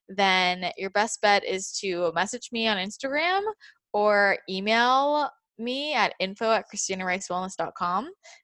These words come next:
Um, I keep it, I don't put it up on my website anymore. I keep it, like, kind of word of mouth <laughs> as of right now. But yeah, I'm definitely still booking. I just don't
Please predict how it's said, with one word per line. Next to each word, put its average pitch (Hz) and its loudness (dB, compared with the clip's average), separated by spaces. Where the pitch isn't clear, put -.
Um, 165 2
I 180 0
keep 196 -10
it, 185 2
I 180 4
don't 190 0
put 196 -2
it 175 -2
up 175 0
on 180 -6
my 160 -2
website 185 -2
anymore. 202 -6
I 160 2
keep 202 -8
it, 175 0
like, 170 -2
kind 175 -4
of 170 -6
word 170 -4
of 180 -8
mouth 165 -8
<laughs> - -4
as 294 4
of 370 6
right 285 4
now. 311 2
But 202 6
yeah, 180 6
I'm 180 2
definitely 208 0
still 190 -2
booking. 180 -8
I 165 -4
just - -12
don't 165 -6